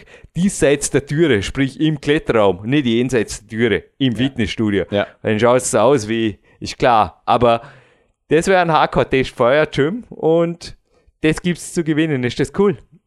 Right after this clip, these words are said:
Speaker 2: Ja, auf jeden Fall. Also kann man auch sonst immer gut brauchen. Training mit freien Gewichten sowieso.
Speaker 1: Eben. Und
Speaker 2: Also
Speaker 1: in einem Home-Gym ist es ohnehin kein Thema. Und ein Seil, sorry, ohne Magnesium anzufassen, also speziell im Sommer, jetzt kommt die Sommerzeit, ist für mich einfach allein schon, was die Haut betrifft,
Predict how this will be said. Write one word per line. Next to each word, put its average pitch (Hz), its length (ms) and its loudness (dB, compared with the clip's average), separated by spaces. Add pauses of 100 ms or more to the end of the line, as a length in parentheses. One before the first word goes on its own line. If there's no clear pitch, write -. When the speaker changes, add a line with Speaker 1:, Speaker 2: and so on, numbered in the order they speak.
(160)
Speaker 2:
Ja, 92 320 2
auf 92 80 -4
jeden 120 240 0
Fall. 107 220 2
Also 101 400 -2
kann 110 180 -2
man 107 100 -2
auch 101 100 -4
sonst 117 320 -2
immer 123 220 -2
gut 117 200 -4
brauchen. 117 460 0 (280)
Training 107 300 0
mit 113 160 -4
freien 101 260 0
Gewichten 107 400 -6
sowieso. 120 560 -2
Speaker 1:
Eben. 143 240 -2 (680)
Und 113 100 -4
Speaker 2:
Also 117 120 0
Speaker 1:
in 110 80 0
einem 110 100 0
Home-Gym 123 440 0
ist 117 100 -4
es - 60 -4
ohnehin 117 300 0
kein 101 160 -2
Thema. 104 260 0
Und 117 100 0
ein 117 100 2
Seil, 127 440 0
sorry, 131 380 0 (340)
ohne 135 260 -2
Magnesium 127 500 -2
anzufassen, 123 680 -2
also 113 180 -4
speziell 131 480 -4
im 123 120 -4
Sommer, 120 320 2
jetzt 120 260 0
kommt 120 320 -2
die 120 60 -2
Sommerzeit, 117 580 0 (260)
ist - 120 -10
für 123 100 -6
mich 120 180 2
einfach 117 280 2
allein 110 300 2
schon, 113 100 -2
was 107 140 0
die 107 120 -2
Haut 98 220 2
betrifft, 113 540 -4